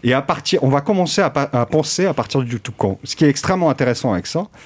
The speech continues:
c'est que d'une part, vous créez en fait une forme de neutralité, c'est-à-dire que l'expert, l'élu, euh, l'habitant, tout le monde, a priori, n'y connaît absolument rien au toucan.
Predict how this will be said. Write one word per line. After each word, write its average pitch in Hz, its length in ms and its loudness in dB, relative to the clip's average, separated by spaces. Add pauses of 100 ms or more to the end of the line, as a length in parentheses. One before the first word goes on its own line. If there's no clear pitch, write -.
(160)
c'est - 160 -4
que 98 60 -4
d'une 156 240 2
part, 131 320 2
vous 104 100 -4
créez 127 260 0
en 107 80 2
fait 110 220 -2
une 101 80 -2
forme 104 220 0
de 98 100 2
neutralité, 101 540 -2
c'est-à-dire 95 340 -2
que 85 300 0 (320)
l'expert, 90 640 -2
l'élu, 92 680 0
euh, 82 80 0
l'habitant, 98 460 -2
tout 120 140 -2
le 120 40 2
monde, 123 180 4
a 98 60 0
priori, 104 260 0
n'y 104 120 0
connaît 98 380 0
absolument 98 340 -2
rien 113 160 2
au 98 80 -2
toucan. - 340 -4